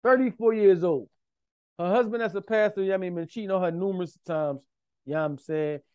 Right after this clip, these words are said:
He just want the fucking, the look of the lifestyle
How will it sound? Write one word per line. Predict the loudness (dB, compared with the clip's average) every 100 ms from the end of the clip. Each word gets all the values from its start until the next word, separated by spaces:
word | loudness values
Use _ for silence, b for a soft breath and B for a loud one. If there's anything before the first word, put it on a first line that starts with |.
| _ -4
He | -2
just | -2 0
want | 0 2
the | 0 0 -2
fucking, | -4 -4 -10 -12 _ _ _
the | 2
look | 4 4
of | 2
the |
lifestyle | 2 2 0 -2 -2 0 0 -4